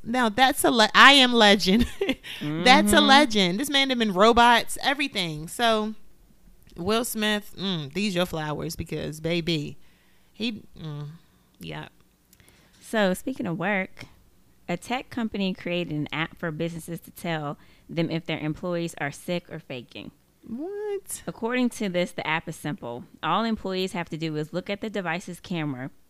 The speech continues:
Speaker 2: whether that be a smartphone or tablet, and artificial intelligence will do the rest.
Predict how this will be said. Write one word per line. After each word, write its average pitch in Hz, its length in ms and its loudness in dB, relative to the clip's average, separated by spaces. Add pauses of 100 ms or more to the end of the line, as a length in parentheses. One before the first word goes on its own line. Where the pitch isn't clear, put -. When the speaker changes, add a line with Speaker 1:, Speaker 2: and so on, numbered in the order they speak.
(140)
Speaker 2:
whether 160 400 -4
that 156 220 -4
be 156 140 -6
a 147 60 -8
smartphone 165 560 -8
or 202 40 -8
tablet, 147 580 -10 (380)
and 165 240 -2
artificial 190 680 -2
intelligence 165 640 -4
will 156 80 -6
do 147 180 -6
the 147 120 -6
rest. - 560 -10